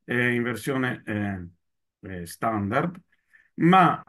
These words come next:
<clears throat> qua vedete degli, eh, strumenti aggiuntivi.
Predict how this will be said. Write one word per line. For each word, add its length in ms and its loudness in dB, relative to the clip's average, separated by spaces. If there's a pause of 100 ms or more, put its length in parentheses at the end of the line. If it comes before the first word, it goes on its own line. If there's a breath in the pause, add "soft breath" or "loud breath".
(160)
<clears throat> 1080 2
qua 420 6
vedete 600 2
degli, 600 2
eh, 380 2
strumenti 640 2
aggiuntivi. 1040 0